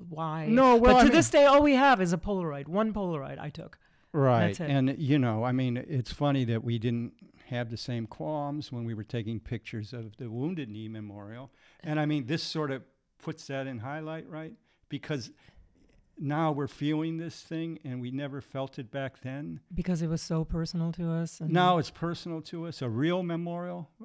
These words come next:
Speaker 2: I guess. And the other one seems almost cast as something different now in our minds. Especially, yeah, in a lot of ways. You know, I mean,
Speaker 1: Yeah.
Speaker 2: I, I, I don't
Speaker 1: But,
Speaker 2: know.
Speaker 1: I mean, this, you know, this is not a great, <laughs> it's,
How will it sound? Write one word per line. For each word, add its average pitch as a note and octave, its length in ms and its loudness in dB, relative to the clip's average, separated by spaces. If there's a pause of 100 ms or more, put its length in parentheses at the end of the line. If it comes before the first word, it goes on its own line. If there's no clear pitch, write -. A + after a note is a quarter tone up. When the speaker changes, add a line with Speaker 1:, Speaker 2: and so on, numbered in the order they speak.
(100)
Speaker 2:
I D3+ 100 -4
guess. F3 400 -8 (100)
And C3+ 120 -4
the C#3 100 -2
other E3 180 -4
one D#3+ 260 -6 (100)
seems D#3 420 -6
almost D3 560 -8
cast D#3 460 -10
as C#3 160 -10
something D3 420 -8
different C#3+ 380 -10
now G#2 240 -6
in G2 80 -6
our G2 120 -6
minds. F#2 480 -12 (600)
Especially, E3 600 0 (300)
yeah, F#3 380 2
in G#3+ 140 -2
a A3+ 60 -2
lot A3 240 -2
of F3 80 0
ways. G#2+ 460 -8 (200)
You F3+ 120 -4
know, G3+ 80 4
I D4 260 8
mean, C#4+ 80 4
Speaker 1:
Yeah. D#3 180 2
Speaker 2:
I, F3+ 40 4
I, F3+ 380 -2 (120)
I D#3 140 0
don't A#2 100 -2
Speaker 1:
But, A#3+ 120 6
Speaker 2:
know. B3+ 40 6
Speaker 1:
I B3+ 40 6
mean, B3 180 2
this, A3 340 -2
you G#3+ 80 -4
know, F#3 80 0
this F3+ 180 -2
is F3+ 120 -4
not F3 160 0
a D#3 80 -2
great, E3 720 -2 (260)
<laughs> - 220 -14
it's, - 260 -10